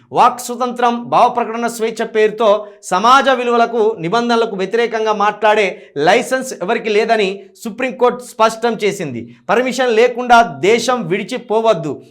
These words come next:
కమెడియన్ సమయ్ రైనా ఆధ్వర్యంలోని ఇండియాస్ గాట్ లేంట్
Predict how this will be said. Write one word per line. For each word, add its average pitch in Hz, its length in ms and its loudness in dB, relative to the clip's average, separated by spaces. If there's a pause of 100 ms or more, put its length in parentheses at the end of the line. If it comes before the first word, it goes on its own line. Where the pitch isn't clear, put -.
(160)
కమెడియన్ 247 600 0 (380)
సమయ్ 233 480 2 (160)
రైనా 233 260 2
ఆధ్వర్యంలోని 214 1080 0
ఇండియాస్ 240 480 2
గాట్ 220 640 0
లేంట్ 240 400 2